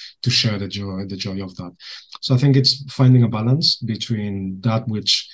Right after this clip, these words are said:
in one organization, like, I hate accounting. So I would love for accounting to be more automated. To me, there's no artisanal contribution to it.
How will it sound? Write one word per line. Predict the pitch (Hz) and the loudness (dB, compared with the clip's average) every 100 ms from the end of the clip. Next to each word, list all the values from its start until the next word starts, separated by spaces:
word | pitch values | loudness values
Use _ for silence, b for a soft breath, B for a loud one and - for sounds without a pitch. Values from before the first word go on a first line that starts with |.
| B - | B 0
in | 135 120 | 6 8
one | 127 | 8
organization, | 123 120 107 110 117 113 123 107 104 113 _ - | 6 4 2 2 2 0 0 -2 -6 -10 _ -8
like, | 95 98 | -6 -4
I | 101 | -4
hate | 107 104 | -4 -6
accounting. | - 98 90 - 85 _ | -6 -6 -8 -14 -16 _
So | - - 95 | -8 -6 -6
I | 95 | -8
would | 98 | -8
love | 101 98 - | -8 -8 -8
for | 101 | -8
accounting | 95 95 95 95 | -6 -8 -6 -8
to | |
be | 101 101 | -8 -6
more | 104 107 | -4 -2
automated. | 117 113 92 90 92 - B B _ - | -2 -4 -8 -12 -14 -16 B B _ -2
To | 113 | -2
me, | 107 | 0
there's | 104 - | 0 0
no | 117 104 | 0 0
artisanal | 104 107 120 - 101 95 95 92 92 92 B B B B B _ _ _ | -4 0 2 2 -2 -4 -6 -10 -12 -16 B B B B B _ _ _
contribution | - 117 120 113 117 104 | 0 2 2 2 2 0
to | 113 110 | 0 0
it. | 92 | -2